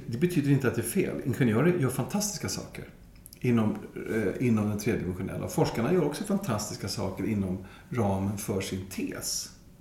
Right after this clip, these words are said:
Det betyder inte att de skapar någonting nytt. Det betyder inte att man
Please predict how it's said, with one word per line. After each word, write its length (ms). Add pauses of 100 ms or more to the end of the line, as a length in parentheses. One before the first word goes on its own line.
(720)
Det 120
betyder 400
inte 180
att 100
de 100
skapar 360
någonting 380
nytt. 260
Det 100
betyder 420
inte 220
att 120
man 260